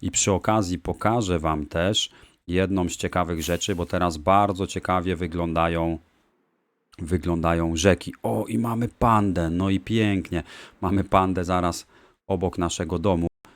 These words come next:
więc będziemy m-, mogli zrobić odcinek o pandach w końcu. Poszukamy sobie tutaj pand, i zrobimy sobie odcinek. Tu jest też, zobaczcie, nowe drzewo.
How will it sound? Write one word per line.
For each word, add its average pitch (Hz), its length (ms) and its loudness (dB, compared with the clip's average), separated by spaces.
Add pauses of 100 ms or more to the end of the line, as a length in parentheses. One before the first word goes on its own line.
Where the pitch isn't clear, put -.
(180)
więc 85 200 -2
będziemy 87 420 0
m-, 90 320 0
mogli 87 480 -2
zrobić 85 480 -4
odcinek 90 640 -2
o - 40 -8
pandach 80 520 0
w - 80 -20
końcu. 78 380 -6
Poszukamy 78 520 -6
sobie 78 260 -8
tutaj - 280 -4
pand, 92 400 0 (440)
i 95 80 -2
zrobimy 82 440 -2
sobie 80 360 -4
odcinek. 87 580 -2
Tu 117 260 0
jest 104 260 0
też, 87 180 -2
zobaczcie, 87 560 -2
nowe 95 280 0
drzewo. 85 480 0